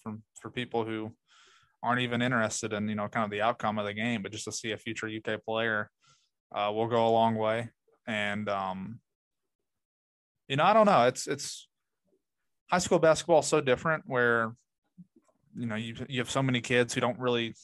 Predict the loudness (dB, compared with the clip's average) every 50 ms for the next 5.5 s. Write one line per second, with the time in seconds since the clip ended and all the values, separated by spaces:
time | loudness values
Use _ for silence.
0 | -20 _ _ _ _ -16 -10 -6 -2 0 2 4 4 6 4 4 4 4 2 2
1 | 2 0 -2 -2 -2 0 0 0 0 0 0 2 2 4 4 4 2 0 2 2
2 | 2 2 2 -2 -6 -10 -10 -12 -12 -12 -12 -12 -8 -6 -4 -4 -2 0 0 0
3 | 0 0 0 0 0 0 -2 -2 -2 -2 -2 -2 -4 -4 -6 -4 -2 0 0 0
4 | 0 0 -2 -2 -4 -4 -6 _ -18 -20 _ _ _ _ -8 -4 -4 -4 -2 -2
5 | -4 -4 -4 -6 -8 -8 -6 -6 -6 -8